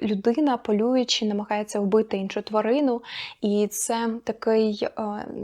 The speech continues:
циклічний процес, це вічне протистояння, е, живих організмів одне до одного,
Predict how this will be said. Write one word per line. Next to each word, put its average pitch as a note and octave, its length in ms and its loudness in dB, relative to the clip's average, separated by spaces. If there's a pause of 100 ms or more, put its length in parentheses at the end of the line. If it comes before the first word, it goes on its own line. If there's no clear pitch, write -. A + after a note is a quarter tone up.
(120)
циклічний A#3 880 4
процес, A3+ 880 -2
це G#3+ 280 -2
вічне A#3 360 0
протистояння, A3 1040 -2 (520)
е, A3 80 0
живих A#3+ 340 6
організмів A3+ 640 2
одне A3+ 320 2
до A3+ 220 4
одного, C4+ 420 2